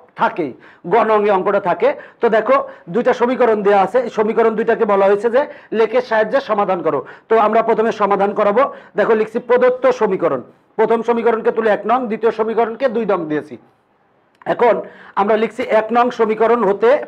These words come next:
পাই। দেখো, এক নং সমীকরণটা কি ছিল? three x plus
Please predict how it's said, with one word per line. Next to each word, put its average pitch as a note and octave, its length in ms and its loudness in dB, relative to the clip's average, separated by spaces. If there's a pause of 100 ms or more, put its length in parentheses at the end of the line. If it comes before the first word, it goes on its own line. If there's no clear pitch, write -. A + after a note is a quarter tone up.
পাই। E3 200 0 (340)
দেখো, G#3+ 160 0
এক G#3+ 180 0
নং A#3+ 120 -2
সমীকরণটা A#3 580 0
কি - 140 -10
ছিল? B3+ 260 0 (360)
three A#3+ 160 0
x B3 280 0
plus A3+ 160 2